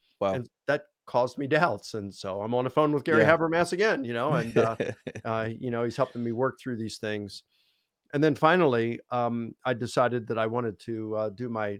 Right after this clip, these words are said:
Speaker 2: doctoral research on it, uh, just to come up for another, another angle in Christian apologetics to show the resurrection occurred. But shortly after I got into it, I was, you know, uh, I'm reading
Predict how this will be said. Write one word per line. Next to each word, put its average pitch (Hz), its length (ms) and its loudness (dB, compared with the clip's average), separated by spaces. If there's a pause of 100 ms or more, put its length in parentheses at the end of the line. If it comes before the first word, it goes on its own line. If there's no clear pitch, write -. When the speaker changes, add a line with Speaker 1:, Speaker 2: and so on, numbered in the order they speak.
(120)
Speaker 2:
doctoral 123 440 0
research 113 500 -6
on 90 180 -8
it, 95 200 -14 (640)
uh, 110 280 -6
just 147 180 -4
to 143 60 -4
come 139 220 -2
up 123 180 0 (100)
for 113 380 -4
another, 113 720 0 (320)
another 120 600 -2
angle 120 560 -2
in 110 140 -8
Christian - 320 -8
apologetics 113 800 -4
to 101 240 -10 (160)
show 107 340 -6
the 107 120 -10
resurrection 101 520 -6
occurred. 110 420 -6 (760)
But 117 140 -6
shortly 165 440 2
after 131 240 0
I 117 80 -2
got 117 220 0
into 143 360 -2
it, 107 80 -4
I 110 80 0
was, 110 340 -8 (340)
you 135 100 -6
know, 117 220 -4
uh, 110 180 -6
I'm 107 260 -6
reading 110 600 -4